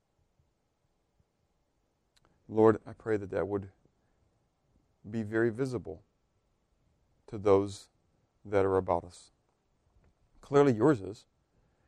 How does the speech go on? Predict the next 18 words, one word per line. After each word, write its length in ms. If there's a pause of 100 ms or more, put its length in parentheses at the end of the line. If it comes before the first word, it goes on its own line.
(160)
Clearly 280
yours 440
has 160
been 160
determined, 440
yours 220
has 120
been 140
passionate, 460
and 80
yours 260
is 140
very 260
cl-, 240 (160)
evident 380 (1200)
in 120
our 120
lives. 520